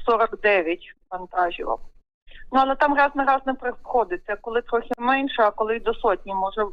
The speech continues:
бути, залежно від того товару, який везуть в Україну. А на кордоні перед Дорогуськом там очікує нині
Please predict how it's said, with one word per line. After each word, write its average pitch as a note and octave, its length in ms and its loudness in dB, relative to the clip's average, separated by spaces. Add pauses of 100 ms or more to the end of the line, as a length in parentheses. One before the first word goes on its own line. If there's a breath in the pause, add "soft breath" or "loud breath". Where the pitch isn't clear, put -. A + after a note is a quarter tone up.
бути, C4+ 500 -2
залежно A3+ 440 0
від G#3 160 -6
того A3 220 2
товару, A3+ 480 4
який G#3 280 -10
везуть G3+ 440 -2 (180)
в G#3+ 140 2
Україну. G#3+ 640 0 (640 loud breath)
А B3+ 180 8
на B3+ 180 2
кордоні C4+ 560 0
перед B3+ 360 0
Дорогуськом B3+ 760 -2
там B3 280 4
очікує A#3+ 840 -2
нині B3 480 -2